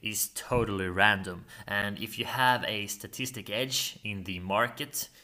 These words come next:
uh, you can have a, let's say that you have a hit rate of fifty percent, and every time you take a trade, you have a profit margin of two or three times, right?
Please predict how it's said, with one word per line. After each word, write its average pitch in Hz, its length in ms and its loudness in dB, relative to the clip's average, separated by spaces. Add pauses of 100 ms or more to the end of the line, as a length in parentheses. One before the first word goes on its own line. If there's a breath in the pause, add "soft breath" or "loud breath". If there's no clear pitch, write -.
(140 loud breath)
uh, 117 40 -4
you 101 300 -4
can 98 140 -4
have 107 320 6
a, 95 480 -2
let's - 240 2
say 120 160 2
that 104 160 -2
you 107 60 -4
have 110 140 4
a 98 60 -2
hit 117 300 -6
rate 98 180 2
of 95 380 0 (240 loud breath)
fifty - 360 -4
percent, 107 720 0
and 95 340 -2
every 117 260 -4
time 107 320 2
you 95 420 0
take 110 300 -2
a - 20 -6
trade, 104 500 0 (280 loud breath)
you 113 100 -2
have 127 160 6
a 107 60 0
profit 107 360 -2
margin 101 400 -2
of 95 200 -2
two 107 320 -6
or 98 200 -2
three 98 280 -4
times, 95 480 0
right? 113 300 0